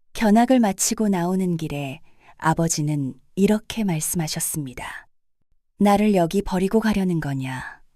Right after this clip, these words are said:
내가 그렇게 짐이 되냐?" 고 하시면서 눈물을 글썽이시더라고요. 그 모습을 보니까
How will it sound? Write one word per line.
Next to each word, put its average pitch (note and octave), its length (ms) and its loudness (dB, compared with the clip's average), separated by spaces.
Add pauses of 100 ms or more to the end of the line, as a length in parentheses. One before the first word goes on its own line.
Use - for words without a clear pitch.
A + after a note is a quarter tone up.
(480)
내가 G#3 240 4
그렇게 A3+ 360 -2
짐이 F#3+ 320 2
되냐?" C#3+ 680 -8 (260)
고 - 160 -2
하시면서 E3+ 960 -2 (500)
눈물을 F#3+ 440 6
글썽이시더라고요. F3+ 1080 -2 (680)
그 - 120 2
모습을 G#3+ 460 4
보니까 D3+ 760 -6